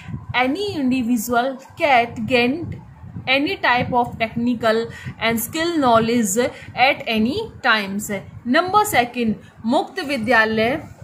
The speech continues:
विद्यार्थियों पर विषयों से संबंधित नियम नहीं थोपते हैं, अपितु ये विद्यार्थियों को विषय क्रियाओं के चुनाव की पूरी स्वतंत्रता देते हैं।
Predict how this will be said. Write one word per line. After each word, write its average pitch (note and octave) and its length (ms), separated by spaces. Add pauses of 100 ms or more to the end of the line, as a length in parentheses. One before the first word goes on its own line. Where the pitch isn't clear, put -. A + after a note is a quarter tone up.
(800)
विद्यार्थियों C4+ 640
पर D#4 220
विषयों B3+ 420
से D#4+ 140
संबंधित A#3+ 600
नियम C4 360
नहीं C4+ 260
थोपते A3 460
हैं, B3+ 240
अपितु B3+ 500
ये C4+ 200
विद्यार्थियों A3+ 640
को C4 140
विषय A3+ 380
क्रियाओं A3+ 360
के A#3 140
चुनाव G3+ 480
की C#4 80
पूरी A#3+ 400
स्वतंत्रता G#3+ 440
देते F#3+ 320
हैं। G3+ 300